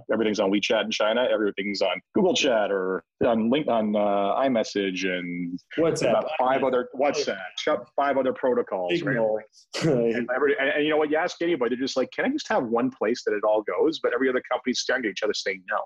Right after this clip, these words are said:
Speaker 2: And I think
Speaker 1: Uh,
Speaker 2: WeChat's, like, an excellent example of, like, you know, the dystopic potential of it
Speaker 1: Mm-hmm.
Speaker 2: underneath a, underneath,
Speaker 1: Oh, yeah.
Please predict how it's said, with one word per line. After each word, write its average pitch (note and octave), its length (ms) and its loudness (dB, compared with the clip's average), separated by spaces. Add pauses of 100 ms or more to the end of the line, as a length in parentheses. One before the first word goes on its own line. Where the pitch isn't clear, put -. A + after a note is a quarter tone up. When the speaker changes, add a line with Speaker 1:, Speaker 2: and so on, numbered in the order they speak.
(280)
Speaker 2:
And F3+ 80 0
I F3 40 0
think G3 140 2
Speaker 1:
Uh, F#3 160 0 (320)
Speaker 2:
WeChat's, D#3 160 -2
like, D3 140 2
an C#3+ 180 -2 (140)
excellent F3 520 0
example C3 960 0
of, A#2 400 2
like, A2+ 240 0
you A#2+ 80 2
know, A2+ 80 2
the A2 80 -2
dystopic C#3 800 -2
potential A#2+ 800 -2
of A2+ 200 0
it G2+ 200 -2
Speaker 1:
Mm-hmm. A#2+ 40 -2
Speaker 2:
underneath A#2 540 -2 (340)
a, G#2 440 0
underneath, A#2 240 2
Speaker 1:
Oh, A2 80 2
yeah. A#2+ 140 0